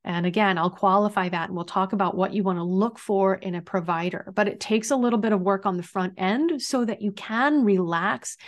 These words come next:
and take all the benefits that you should be receiving from a session. These situations in which we feel safe, when we feel happy, when we're doing something purely for our own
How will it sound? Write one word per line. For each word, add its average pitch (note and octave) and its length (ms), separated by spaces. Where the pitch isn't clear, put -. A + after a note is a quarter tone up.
and F3+ 320
take B3 400
all F#3+ 140
the F#3 100
benefits F3+ 800
that A3 260
you A3 200
should A3 520
be G3+ 200
receiving F3 580
from F3 380
a F3 100
session. - 520
These A3 260
situations A#3 720
in G3 120
which F#3+ 240
we G3+ 100
feel G3+ 800
safe, - 640
when G3+ 120
we G3+ 120
feel G#3 260
happy, F#3 480
when G#3 160
we're G#3 80
doing A#3 300
something G#3+ 400
purely B3+ 640
for G#3+ 360
our F3 400
own F#3 420